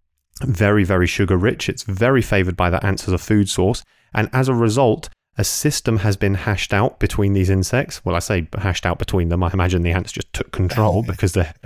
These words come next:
Speaker 1: a world-conquering superforce. But the ants will herd the aphids around to the juiciest parts of the plant. They'll protect them from predators, and they'll carry them into their nests at night and for winter.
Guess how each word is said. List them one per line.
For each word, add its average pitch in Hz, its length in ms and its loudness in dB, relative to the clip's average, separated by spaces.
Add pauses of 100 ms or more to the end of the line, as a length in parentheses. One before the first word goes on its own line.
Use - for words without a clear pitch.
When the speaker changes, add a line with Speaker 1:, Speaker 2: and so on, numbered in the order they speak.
(240)
Speaker 1:
a 110 60 4
world-conquering 95 960 2
superforce. 104 840 0 (540)
But - 120 0
the - 180 -2
ants 156 300 0
will 117 140 4
herd 156 600 2
the 139 160 0
aphids 127 640 0
around 117 540 2
to 117 100 -2
the 104 100 -2
juiciest 113 520 0
parts 117 320 0
of 92 60 -4
the - 60 -2
plant. 107 340 0 (600)
They'll 101 120 2
protect - 520 -2
them 117 140 2
from 101 200 0
predators, 120 580 0 (220)
and 113 140 2
they'll 113 100 2
carry 143 440 0
them 131 180 2 (120)
into 139 300 0
their 123 180 2
nests 120 440 -4 (100)
at - 180 -4
night 127 460 -2
and 127 220 -2
for 135 160 -2
winter. 139 500 0